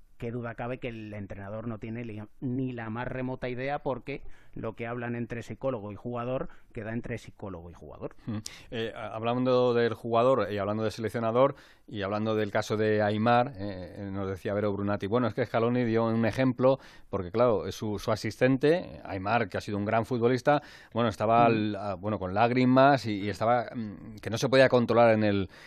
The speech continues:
Speaker 2: en el banquillo. El trabajo del psicólogo también tiene que ser con el entrenador, quiero decir que ese, esa manera
Speaker 1: Sí.
Speaker 2: de controlar las emociones, eh, pues, pues, eh, los chicles de Ancelotti, por ejemplo,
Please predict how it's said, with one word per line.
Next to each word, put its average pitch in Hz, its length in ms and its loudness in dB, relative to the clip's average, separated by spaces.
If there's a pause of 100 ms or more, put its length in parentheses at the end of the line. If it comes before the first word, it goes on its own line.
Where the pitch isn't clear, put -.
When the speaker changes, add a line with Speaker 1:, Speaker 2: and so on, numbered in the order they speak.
(140)
Speaker 2:
en 101 80 0
el 101 100 2
banquillo. 117 420 2 (200)
El 101 180 -6
trabajo 104 380 2
del 113 100 2
psicólogo 127 480 4
también 104 280 2
tiene 117 120 2
que 110 60 2
ser 107 120 -2
con 98 140 -2
el 95 80 -2
entrenador, 95 380 2
quiero 113 140 4
decir 123 200 -2
que 107 80 0
ese, 113 320 -2
esa 117 480 2
manera 120 420 4
Speaker 1:
Sí. 120 40 8
Speaker 2:
de 117 60 4
controlar 117 360 6
las 123 180 4
emociones, 135 600 4 (320)
eh, 123 320 -2
pues, 92 200 -6
pues, - 320 -10
eh, 95 460 -4
los 104 140 -4
chicles 127 280 2
de 117 80 4
Ancelotti, 104 400 -2
por 92 140 -4
ejemplo, 95 420 -6